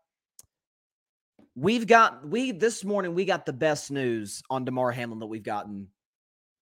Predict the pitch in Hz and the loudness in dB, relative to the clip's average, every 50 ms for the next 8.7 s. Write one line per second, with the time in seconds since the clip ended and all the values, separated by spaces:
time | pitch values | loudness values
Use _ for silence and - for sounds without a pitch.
0 | _ _ _ - 95 107 107 104 98 87 - 95 82 64 - _ _ _ _ _ | _ _ _ -14 -10 -8 -6 -6 -6 -8 -8 -10 -12 -12 -14 _ _ _ _ _
1 | _ _ _ _ _ _ _ _ - - _ _ _ _ _ - - - 147 143 | _ _ _ _ _ _ _ _ -20 -20 _ _ _ _ _ 0 4 8 8 10
2 | 143 139 131 131 - 139 135 156 185 208 - - - 185 180 175 170 160 156 151 | 10 8 8 6 2 2 2 4 4 4 4 2 0 2 4 4 6 6 6 6
3 | 139 156 151 151 147 143 139 123 147 165 196 190 - 196 180 160 - 160 143 135 | 6 6 4 4 2 0 -2 -2 0 0 0 0 0 0 0 0 0 -2 -4 -4
4 | 127 110 156 160 165 165 160 160 139 - 160 160 175 175 175 170 165 160 160 156 | 0 4 6 8 8 8 6 4 4 0 -2 -2 0 4 4 4 4 2 -2 -4
5 | - - 160 156 147 - - 135 131 123 - - 139 139 135 127 - - 127 131 | -4 -4 -4 -4 -4 -6 -8 -8 -8 -6 -2 -2 0 0 -2 -2 -4 -2 -2 0
6 | 135 135 123 131 120 113 123 147 147 135 147 147 151 139 120 - - 127 120 117 | 0 -2 -2 -4 -4 -4 -2 -2 0 4 4 4 4 4 0 -2 0 0 0 0
7 | 113 120 123 135 139 127 135 127 123 - 135 120 131 123 123 - - 117 - 120 | 0 -2 -2 -2 -2 -2 -4 -6 -4 -2 -2 -2 -2 -4 -4 -6 -6 -8 -6 -2
8 | 120 117 113 - 117 107 107 113 127 123 120 113 107 | -2 -2 -2 -4 -6 -6 -4 -2 0 0 0 -2 -4